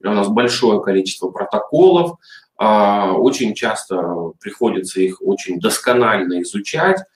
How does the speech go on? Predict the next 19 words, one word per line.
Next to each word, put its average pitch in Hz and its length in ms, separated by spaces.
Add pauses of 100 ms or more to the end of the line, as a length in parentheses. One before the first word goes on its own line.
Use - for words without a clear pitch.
(280)
а, 95 540
поэтому, 113 800
э, 95 540
это - 180
очень 185 380
важный 190 400
вопрос. - 960
А, 98 520 (100)
первое, 98 520
должна 104 400
быть - 180
повестка, 214 580
то 208 180
есть - 140
вызов 101 380
должен 95 400
быть, 92 300
а, 87 240
зафиксирован. 196 920